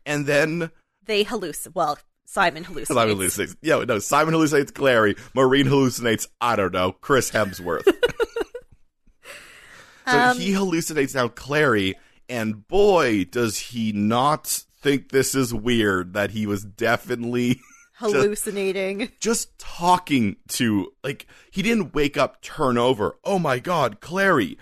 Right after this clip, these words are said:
Speaker 1: He woke up, turn over, talked to Maureen for an extended period of time.
Speaker 2: And then she transforms into Clary in his brain.
Speaker 1: Yeah, and he, and he even has a moment where he's like,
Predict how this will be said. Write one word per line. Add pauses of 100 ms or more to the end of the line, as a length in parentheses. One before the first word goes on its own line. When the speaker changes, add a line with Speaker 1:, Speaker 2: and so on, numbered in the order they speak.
(280)
Speaker 1:
He
woke
up,
turn
over,
talked
to
Maureen
for
an
extended
period
of
time.
Speaker 2:
And
then
she
transforms
into
Clary
in
his
brain.
Speaker 1:
Yeah,
and
he, (160)
and
he
even
has
a
moment
where
he's
like,